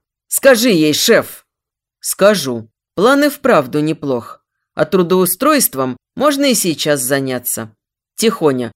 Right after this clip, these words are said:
отнесешь документы одинцовскому адъютанту. Пусть сделает. Ставки у нас есть. Служебное жилье тоже полагается". Тут Бекшеев точно не знал, но не такая и проблема. "И прочие льготы.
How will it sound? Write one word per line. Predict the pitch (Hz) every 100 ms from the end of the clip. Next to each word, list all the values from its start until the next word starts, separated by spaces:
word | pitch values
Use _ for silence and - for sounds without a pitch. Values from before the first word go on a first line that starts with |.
| _
отнесешь | 170 180 214 202 240 165
документы | 180 196 208 302 277 170
одинцовскому | 147 175 185 240 233 247 233
адъютанту. | 233 185 208 - 127 117 131 113 _
Пусть | 233 208 160
сделает. | 151 135 143 131 127 - _ _ -
Ставки | - 262 254 -
у | 160
нас | 180 180
есть. | 131 127 - - _ _ -
Служебное | - 185 175 190 180 180
жилье | 160 180 196 285
тоже | 202 151 139
полагается". | 147 139 120 131 123 - 123 113 _ _ _ _
Тут | 330 370 - -
Бекшеев | 247 269 - 339 311
точно | 254 262 - 262
не | 247
знал, | 214 151 135 123 117 -
но | - 247 294 - _
не | 294
такая | 285 269 277 277
и | 220
проблема. | - 160 131 127 120 117 - _ _ _ _ _
"И | -
прочие | 240 233 156 - 151
льготы. | 139 123 131 127 127